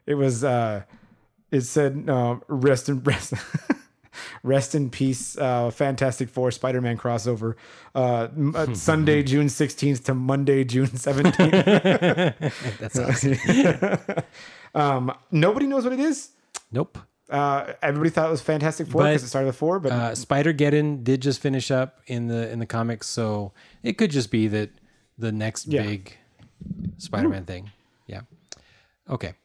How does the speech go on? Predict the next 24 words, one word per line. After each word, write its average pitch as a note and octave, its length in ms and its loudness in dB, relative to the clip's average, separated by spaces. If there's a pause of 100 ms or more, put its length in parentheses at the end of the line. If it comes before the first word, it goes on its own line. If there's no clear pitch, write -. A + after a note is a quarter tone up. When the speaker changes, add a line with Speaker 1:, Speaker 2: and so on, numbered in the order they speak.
(220)
Speaker 2:
So, D#3 400 2
uh, B2+ 240 -2
the C3+ 120 -4
next D#3 220 -2
piece D#3 280 -4
of B2+ 60 -6
news B2 640 0
is A#2 560 -4
that, G2+ 480 -8 (260)
you A2+ 80 -6
know, A#2 180 0
the A2+ 160 -4
Bill A#2+ 380 -6
and B2+ 100 -2
Ted C#3+ 140 0
movie B2+ 240 0
is C#3 100 -4
coming A#2+ 280 -6
out. A#2+ 260 -10
Speaker 1:
Uh-huh. C#3+ 300 0 (100)
Excited. C3+ 400 -6 (220)
Speaker 2:
And A2+ 640 -4 (260)
the A2 280 -6
writers A#2 720 -2